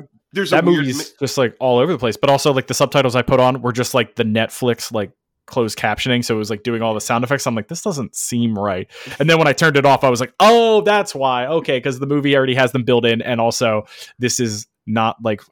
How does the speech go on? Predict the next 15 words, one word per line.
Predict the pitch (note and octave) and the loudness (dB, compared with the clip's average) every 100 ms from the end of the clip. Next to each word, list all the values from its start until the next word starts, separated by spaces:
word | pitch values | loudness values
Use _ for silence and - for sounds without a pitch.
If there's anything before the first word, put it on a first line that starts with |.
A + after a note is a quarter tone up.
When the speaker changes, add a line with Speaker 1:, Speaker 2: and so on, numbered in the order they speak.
| _ _ _ _ | _ _ _ _
Speaker 2:
fully, | - - C3 C#3+ E3+ F3 F3 E3+ _ - | -16 -2 0 2 0 0 -4 -8 _ -6
like, | E3 D3+ _ _ _ _ | -6 -6 _ _ _ _
spoken | - - E3 E3+ | -10 -2 0 0
in | E3 | -2
different | E3 E3 E3 | 0 -2 0
languages." | D#3+ E3+ F3+ E3 | 0 0 -2 -2
Like, | C3 A2+ | -2 -2
it, | C3 C3+ | 0 0
it, | C#3 C3+ | 0 0
like, | C3 - | -2 -2
it | C#3+ | -4
Speaker 1:
It's | - - | -4 -4
Speaker 2:
switches | D3+ G3 F3 C#3 | 2 2 4 -2
Speaker 1:
Spanglish. | - C#3 A#2+ - | 2 0 0 0
Speaker 2:
throughout. | G2 | -4